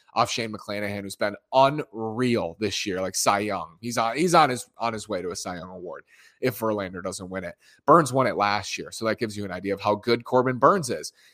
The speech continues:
You have to hit the long ball against guys like this because you're not gonna string together hits. You're not gonna string together five rally starting hits against Corbin Burns. You need to draw a walk and hit a homer and get two runs, and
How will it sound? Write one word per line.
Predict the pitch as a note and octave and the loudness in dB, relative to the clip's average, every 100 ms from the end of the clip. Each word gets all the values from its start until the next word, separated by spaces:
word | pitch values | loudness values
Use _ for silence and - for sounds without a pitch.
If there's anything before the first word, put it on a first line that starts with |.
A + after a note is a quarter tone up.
| _ _ _ - | _ _ _ 0
You | D#3+ | 4
have | D3+ F#3 | 6 6
to | F#3+ | 6
hit | E3 E3+ | 4 4
the | D#3 | 4
long | C3 C#3 C#3 | 6 6 6
ball | A2 | 4
against | G#2+ A2 G#2 | 4 2 -2
guys | G#2+ G2 G2 | -2 -2 -2
like | G2 F2+ | -6 -6
this | F2 D2 - | -10 -10 -8
because | A#2 C#3 B2+ A#2+ | -4 0 0 0
you're | C#3+ | 4
not | D#3+ | 4
gonna | E3 D#3 | 4 -2
string | - D3+ C#3 | -2 -2 0
together | B2 B2+ B2 | 4 4 4
hits. | C3 D3+ - | 2 0 -4
You're | A2+ | -4
not | A2+ C3+ | -2 -2
gonna | D3+ | -4
string | C3+ C#3 C#3+ | -6 -8 -4
together | C3+ C3 B2+ | -2 0 0
five | A2+ A#2+ B2 - _ _ | 0 0 0 -8 _ _
rally | F#2 G2 B2 D3+ E3 | -8 0 2 4 2
starting | - D3 D3+ C#3 | 2 0 0 0
hits | B2 D3+ - | -2 -2 -2
against | A#2 A#2 - | -6 -8 -2
Corbin | C#3 C3 A2 | 0 0 0
Burns. | B2 C3 A#2 | 0 0 -2
You | B2+ | -4
need | C#3+ C#3+ | -2 -2
to | |
draw | C#3 C3+ B2+ | 2 6 8
a | C3 | 6
walk | A#2 A#2+ C3 | 6 4 4
and | B2 | -2
hit | A#2+ | -4
a | A2+ | -4
homer | A#2 A#2 G#2+ G2 | -4 -8 -8 -12
and | G#2 | -10
get | A2+ | -10
two | - A#2+ | -8 -6
runs, | A2 A2+ G#2+ G#2+ | -2 -2 -2 -8
and | G#2+ | -16